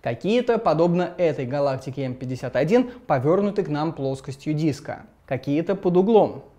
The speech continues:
а какие-то с ребра. Находясь на Земле, мы не можем сделать трёхсот шестидесятиградусную панораму всего неба и увидеть весь Млечный Путь целиком. Зато это может сделать аппарат, находящийся в космосе.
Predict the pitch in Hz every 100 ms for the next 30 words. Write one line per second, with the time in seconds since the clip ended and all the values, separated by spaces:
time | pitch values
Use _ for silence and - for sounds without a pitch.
0 | _ - 226 - - 156 151 151 - 147
1 | 135 131 104 - - _ - 226 262 185
2 | 165 151 147 220 285 196 233 233 233 170
3 | 135 123 185 240 - 151 - 196 - -
4 | 165 143 156 156 151 139 151 135 143 147
5 | 190 254 196 - 160 151 139 214 254 170
6 | 139 127 123 147 214 196 - 127 156 151
7 | 147 135 131 151 139 139 - 139 160 170
8 | 139 131 - 147 214 302 254 240 214 202
9 | 160 170 151 143 120 117 127 208 196 180
10 | 170 143 123 - - 151 - 170 - 123
11 | -